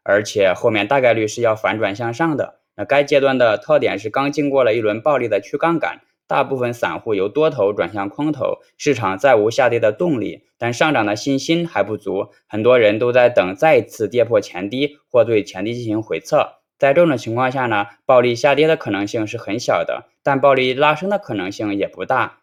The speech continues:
有一种可能是在怀疑中震荡上行，也就是说，在不知不觉中，你会看到B T C已经距离最低点越来越高了，但在这期间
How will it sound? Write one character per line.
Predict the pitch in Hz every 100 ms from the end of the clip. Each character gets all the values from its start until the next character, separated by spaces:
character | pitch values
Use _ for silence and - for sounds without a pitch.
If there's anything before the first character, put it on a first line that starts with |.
| _
有 | 113 101
一 | 160
种 | 143
可 | 139 127
能 | 101 110
是 | 120
在 | 117 98
怀 | - 92 107
疑 | 120
中 | 113 127
震 | 170 143
荡 | 113 101
上 | 101 98
行， | - 65 64 _ _ _
也 | 104
就 | 98 131
是 | 120
说， | 123 120 117 _
在 | - 147
不 | - 175
知 | 139 131
不 | 131
觉 | 110 104
中， | 123 139 - -
你 | 117
会 | 127 123
看 | 127 117
到 | 113 -
B | 135
T | 135
C | 135 147
已 | 135
经 | 110 113
距 | 120 123
离 | 110
最 | 107 139
低 | 147
点 | 135 92 104
越 | 135
来 | 95
越 | 117 113
高 | 147 170
了， | 151 - _ _
但 | - 113 107
在 | 127 127
这 | 117
期 | 120 120
间 | 117 120